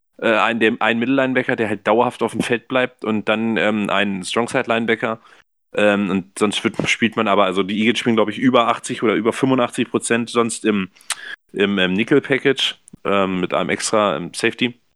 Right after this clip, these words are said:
Und, ähm, ja, das ist eigentlich so die große Stärke, da sehr viel Ground covered. Und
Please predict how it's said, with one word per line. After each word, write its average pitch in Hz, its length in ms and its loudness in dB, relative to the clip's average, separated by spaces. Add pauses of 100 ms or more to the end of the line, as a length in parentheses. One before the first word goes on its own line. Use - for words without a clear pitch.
(960)
Und, 95 580 4
ähm, 95 520 2
ja, 98 180 4
das - 280 -4
ist 113 120 -4
eigentlich 113 240 0
so 110 80 -4
die 101 120 -2
große 110 360 2
Stärke, 107 480 0
da 82 80 -6 (640)
sehr 101 100 0
viel 101 160 -6
Ground 101 260 0
covered. 113 320 -4
Und 123 240 0